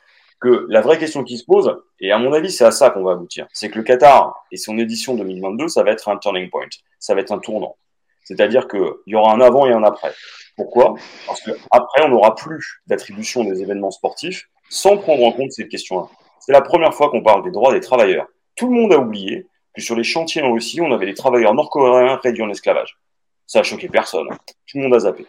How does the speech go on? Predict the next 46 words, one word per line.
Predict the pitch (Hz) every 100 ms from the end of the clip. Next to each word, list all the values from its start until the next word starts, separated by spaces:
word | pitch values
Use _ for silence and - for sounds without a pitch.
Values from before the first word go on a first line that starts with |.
| _ _ _ _ - - - -
Tout | 190
le | 208
monde | 190 156
a |
oublié | 123 113 110 120 127
que, | 120
euh, | 120 123 98 90 87
les | 101 104 104
préoccupations | 135 127 117 117 113
environnementales, | 113 101 98 98 101 156 175
tout | 180
le | 214
monde |
s'en | 185 170
foutait | 160 -
avant. | 147 101 -
Comme | 127
par | 131 120
hasard, | 117 139 180 170 -
c'est | 123
un | 120
pays | 127 123
arabo-musulman | 113 117 120 117 117 113
qui | 113
l'a, | 110 139 151
et | 107
là, | 131
oh, | 220 247 175 -
c'est | -
un | -
drame | - 139
absolu. | 135 131 110 90 _ _ _ _ _ _ _ -
Euh, | 98 98 98 92 -
le | 107 113
bilan | 120 190 214
carbone | 160 151 170 127
de |
Paris | 117 113 123
deux |
mille | 120 113
vingt-quatre, | 113 160 196
moi, | 156
j'attends | 143 135 139
de |
voir, | 113 85
hein. | 85